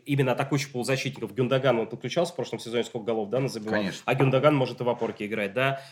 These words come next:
Speaker 1: Ну, Родри, понятно, э, его подключения, наверное, ждать не надо, но там есть разные варианты. Мы же видели Зинченко в опорной зоне, в лучшей его
Speaker 2: Мгм.
Speaker 1: испол-, в лучшем его исполнении, да?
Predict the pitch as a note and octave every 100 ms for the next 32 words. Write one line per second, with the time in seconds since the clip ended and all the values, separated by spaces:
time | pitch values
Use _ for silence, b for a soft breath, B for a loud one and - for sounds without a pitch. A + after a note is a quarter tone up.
0 | B F3 D#3 D3+ B2+ - A#2 A#2 G2 F#2
1 | E2+ F2+ F#2+ F#2+ G2 A2 G#2+ - G#2+ A#2+
2 | A2 A2 G#2 A2 A#2+ A#2 C3 F#3+ G3 C#3
3 | C#3+ D3 D3 F3 - C#3 D3 D#3 C#3 B2
4 | C3+ C#3 F#3+ D3 A#2+ B2 - G#2+ A2 A#2
5 | A2 A2 A#2 G#2 - C#3+ C#3+ C#3 A2 G2+
6 | G2 G2 - G#2 F#2+ A#2 - A#2+ B2+ D#3
7 | C#3 B2 A2+ A#2 A2+ - A#2+ A#2 F#2+ F#2+
8 | G2 B2+ C#3+